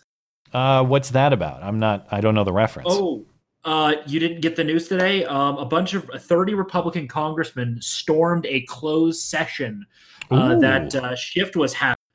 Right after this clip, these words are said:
Speaker 2: Um, and they're basically
Speaker 1: Ooh.
Speaker 2: demanding that he open up the, that they either they open up the impeachment inquiry generally and do an actual
Speaker 1: Yeah.
Speaker 2: vote and get people on record, or, um, what was it? Or, uh, open up these meetings. So the thing is,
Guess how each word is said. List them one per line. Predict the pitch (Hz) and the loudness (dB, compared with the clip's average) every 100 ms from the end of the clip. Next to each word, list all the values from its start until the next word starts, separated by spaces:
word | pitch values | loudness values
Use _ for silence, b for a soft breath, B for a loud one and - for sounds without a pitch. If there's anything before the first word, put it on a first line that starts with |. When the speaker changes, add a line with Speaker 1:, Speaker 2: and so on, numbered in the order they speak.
| - | -6
Speaker 2:
Um, | 139 131 127 | 0 0 2
and | 135 143 | 2 2
they're | - | 2
basically | - 185 160 151 | 2 2 0 -2
Speaker 1:
Ooh. | |
Speaker 2:
demanding | 147 135 143 151 | -2 0 2 2
that | 139 | 0
he | 131 143 | 0 0
open | 139 139 135 | -2 -2 -2
up | 127 127 | -2 -4
the, | 131 127 | -8 -4
that | 127 131 | -4 -2
they | 127 131 | -2 -2
either | 147 143 143 | 0 0 2
they | 123 127 | 2 0
open | 143 143 147 | 0 0 0
up | 139 | 0
the | 139 | -2
impeachment | 123 143 143 143 | -4 -4 -6 -10
inquiry | 127 143 135 | -8 -4 -2
generally | 117 131 135 156 165 190 180 127 | -4 -4 -2 0 2 0 -4 -6
and | 123 | -2
do | 139 | 4
an | 131 | 4
actual | 190 175 120 | 4 2 -2
Speaker 1:
Yeah. | |
Speaker 2:
vote | 131 151 - | 0 0 -2
and | 123 | -6
get | 139 | -6
people | 139 139 | -6 -6
on | 127 | -4
record, | 120 135 180 175 - b b b b | -2 -2 -2 -4 -6 b b b b
or, | 147 147 143 135 | 2 4 4 4
um, | 131 123 120 120 _ _ _ _ _ _ | 4 2 -2 -6 _ _ _ _ _ _
what | 135 | -4
was | 127 123 | -2 -2
it? | 120 | -4
Or, | 156 143 143 | 0 2 4
uh, | 135 135 | 4 2
open | 160 151 160 | 2 2 2
up | 147 | 0
these | 139 131 120 | -4 -6 -6
meetings. | 143 190 131 139 | -2 -2 -2 -6
So | |
the | 123 | -4
thing | 127 175 | -2 2
is, | 175 113 - | 0 0 -8